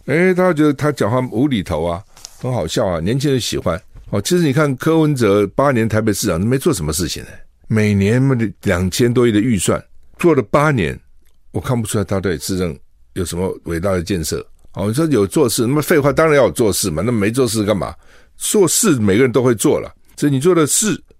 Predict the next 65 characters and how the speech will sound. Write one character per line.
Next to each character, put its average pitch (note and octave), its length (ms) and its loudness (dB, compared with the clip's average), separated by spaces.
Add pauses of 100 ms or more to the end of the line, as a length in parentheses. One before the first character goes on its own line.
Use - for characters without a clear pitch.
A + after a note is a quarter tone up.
(120)
效 D#3+ 240 0
率 C3 100 2
高 B2 140 2
不 A2+ 100 0
高？ A#2 280 0 (280)
然 G#2+ 100 -2
后 A#2+ 40 2
是 B2 100 -2
不 D3 80 2
是 C#3 140 0
最， B2 280 2
最 C#3+ 260 0
需 B2+ 160 -2
要 C3 120 2
做 A2 180 0
的 G2 100 -2
事？ - 240 -2 (340)
好， A#2+ 400 -4
那 C3+ 140 -2
么， C3+ 440 2 (840)
所 - 180 0
以 C#3+ 60 2
呢， A#2+ 160 2
基 D#3 160 -2
本 A2+ 160 0
上 A2+ 180 0
了 C#2 100 -2
哈， E2 200 -2
就 A2+ 100 0
是 G#2 80 2
说 G2+ 320 2
还 F2+ 300 -2
是， B2 160 2 (180)
啊， - 340 -10
你 E2 280 -4 (200)
很 G2 180 0
多 C3+ 140 4
人 A2 120 2
觉 F#2 100 0
得 D#2 60 -2
是， E2+ 60 -2
哎， D#2+ 140 -4 (140)
我 F2+ 140 -2
基 - 180 -4
本 B2 180 -2
盘 F2 200 -4
反 F#2 200 0
正 D3+ 140 2
最 D#3 100 2
后 C#3 80 4
都 A#2 140 4
投 F#2+ 160 0
我， F2+ 180 -2 (140)
所 - 80 -4
以 A2 40 2
现 D3 200 2
在 A#2+ 100 2
我 F2 160 0
就 A2 120 0
要 A2 40 2
向 A2 220 0
中 F#3 220 2
间 E3+ 180 4
进 C#3+ 180 0
攻。 G#2 220 0